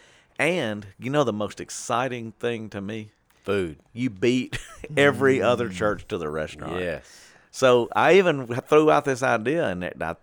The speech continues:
Speaker 1: some of 'em are going, "Man, that, that may be a good thing." So say you're sitting in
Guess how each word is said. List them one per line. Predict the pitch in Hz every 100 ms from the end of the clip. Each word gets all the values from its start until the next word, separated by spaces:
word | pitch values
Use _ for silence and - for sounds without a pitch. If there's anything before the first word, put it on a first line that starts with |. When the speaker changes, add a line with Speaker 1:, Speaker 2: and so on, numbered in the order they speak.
| _
Speaker 1:
some | - 104 131
of | 123
'em |
are | 101
going, | 92 82
"Man, | 80 110
that, | 113 127 -
that | 101
may | 135
be | 101 95
a |
good | 90 92
thing." | - 147 131
So | - 120
say | - 160
you're | 175 156
sitting | - 151 143 135
in | 131 127 123